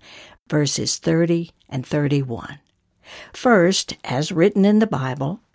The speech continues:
and then I'm going to interpret it metaphorically using Hebraic principles of interpretation. Quote, "For ships of Kittim shall come against him," referring to Antiochus Epiphanes,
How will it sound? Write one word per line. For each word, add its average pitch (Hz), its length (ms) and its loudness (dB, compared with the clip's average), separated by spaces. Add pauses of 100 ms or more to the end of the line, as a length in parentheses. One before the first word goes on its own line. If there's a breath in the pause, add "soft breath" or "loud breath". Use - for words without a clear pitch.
and 139 200 0
then 226 180 4
I'm 233 160 2
going 202 240 4
to 196 200 0
interpret 180 640 -2
it 139 300 -6
metaphorically 160 1120 -2
using 170 560 0
Hebraic 156 760 -2
principles 156 720 -6 (100)
of 131 120 -8
interpretation. 131 920 -8 (560)
Quote, - 480 -12 (640 loud breath)
"For 160 200 -4
ships 294 480 0
of 247 180 -2
Kittim 170 880 0
shall - 260 -8
come 185 300 -2
against 220 500 0
him," - 240 -8 (540)
referring 131 580 -2
to - 220 -4
Antiochus 156 760 -4
Epiphanes, - 880 -6